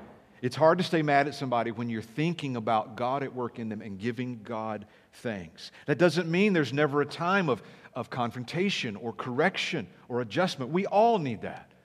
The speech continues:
But we should always start with recognizing, where is God at work? So we can be reminded not just what's wrong, but where God is actually doing a faithful, good work in one another.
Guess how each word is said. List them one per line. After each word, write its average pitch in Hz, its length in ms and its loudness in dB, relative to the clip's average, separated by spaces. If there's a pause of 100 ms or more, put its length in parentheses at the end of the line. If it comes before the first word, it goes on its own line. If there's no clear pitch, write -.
(1120)
But 120 120 -10
we 135 100 -4
should 123 160 -4
always 123 360 0
start 104 380 -2
with 95 140 -12
recognizing, 101 600 -8
where 147 200 -8
is 135 120 -8
God 110 320 -8
at 101 140 -14
work? 87 460 -16 (600)
So - 140 -12
we 123 140 -2
can 151 160 -6
be 131 160 -2
reminded 110 520 -2
not 113 160 -6
just 151 200 -10
what's 135 220 -8
wrong, 87 420 -6 (320)
but 110 80 -8
where 110 220 -4
God 113 400 -4
is 98 180 -10
actually 117 520 -10
doing 107 360 -6
a 98 80 -16 (160)
faithful, 113 440 -6
good 98 240 -10
work 95 380 -10 (440)
in 107 180 -2
one 92 140 -4
another. 90 360 -8